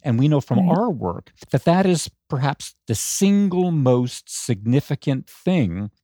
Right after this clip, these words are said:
Speaker 1: that will determine if a patient feels that they've received dignity and care, that their dignity
Speaker 2: Right.
Speaker 1: has been upheld.
Speaker 2: When you were talking, it reminded me of meshing that art and science of medicine.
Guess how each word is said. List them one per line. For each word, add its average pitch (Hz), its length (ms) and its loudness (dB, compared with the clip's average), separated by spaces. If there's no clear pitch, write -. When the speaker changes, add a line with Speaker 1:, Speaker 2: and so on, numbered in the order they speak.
Speaker 1:
that 156 160 2
will 165 140 4
determine 160 560 0
if 104 140 -2
a 131 40 -8
patient 143 400 -4
feels 104 560 -2
that 110 200 0
they've 117 260 0
received 110 460 -6
dignity 107 400 -2
and 117 140 -2
care, 175 280 -4
that 98 160 -4
their 107 120 -4
dignity 120 600 0
Speaker 2:
Right. 196 300 2
Speaker 1:
has 113 140 0
been 101 260 0
upheld. - 540 -8
Speaker 2:
When 208 220 4
you 202 140 4
were 190 120 0
talking, 190 520 0
it 175 100 -2
reminded 180 540 2
me 170 200 4
of 165 220 -2
meshing 175 520 2
that 165 260 -2
art 165 240 -4
and 165 220 0
science 170 640 4
of 190 120 -4
medicine. 202 760 2